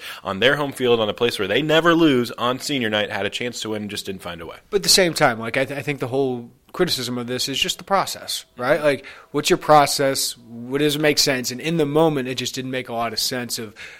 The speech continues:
Speaker 2: them taking their time, right? It didn't make a lot of sense to take two timeouts. And it would have made some sense to punt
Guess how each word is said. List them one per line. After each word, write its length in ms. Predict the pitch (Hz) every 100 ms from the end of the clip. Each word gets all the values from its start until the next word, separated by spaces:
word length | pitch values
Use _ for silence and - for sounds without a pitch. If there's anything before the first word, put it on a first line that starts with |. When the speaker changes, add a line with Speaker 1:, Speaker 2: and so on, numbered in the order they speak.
| _
Speaker 2:
them 200 | 113 120
taking 420 | 107 117 127 139 143
their 180 | 143
time, 640 | 139 143 135 131 127 127 127 - _
right? 320 | 120 127 139
It 180 | 123 143
didn't 200 | 139 135
make 160 | 135 131
a 60 |
lot 120 | 135 135
of 60 |
sense 300 | - 135 123
to 100 | -
take 400 | - - 135 139
two 180 | - 156
timeouts. 800 | - 143 135 127 120 113 117 - - - -
And 180 | 160 160
it 180 | 180 160
would 160 | 233
have 100 | 359
made 200 | 180 151
some 180 | - 131
sense 380 | - 135 113 -
to 120 | 123
punt 400 | - 110 95 -